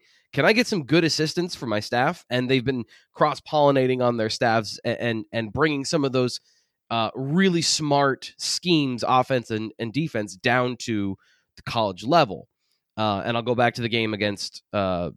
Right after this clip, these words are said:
against Michigan this fall. Penn State wasn't beat up. They were out-schemed and out-coached, and then they were beat up. So that's kind of the advantage there. And that's all to say,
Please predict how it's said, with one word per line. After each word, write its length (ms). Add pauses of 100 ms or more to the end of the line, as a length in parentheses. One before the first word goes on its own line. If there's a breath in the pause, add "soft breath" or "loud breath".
against 680
Michigan 520
this 140
fall. 440 (380 soft breath)
Penn 120
State 200
wasn't 360 (760)
beat 300
up. 240 (400)
They 260
were 380 (160)
out-schemed 600
and 60
out-coached, 600
and 280
then 280
they 100
were 140
beat 220
up. 180 (540)
So 560 (160)
that's 420
kind 200
of 80
the 100
advantage 380
there. 180 (440 soft breath)
And 180
that's 200
all 240
to 100
say, 460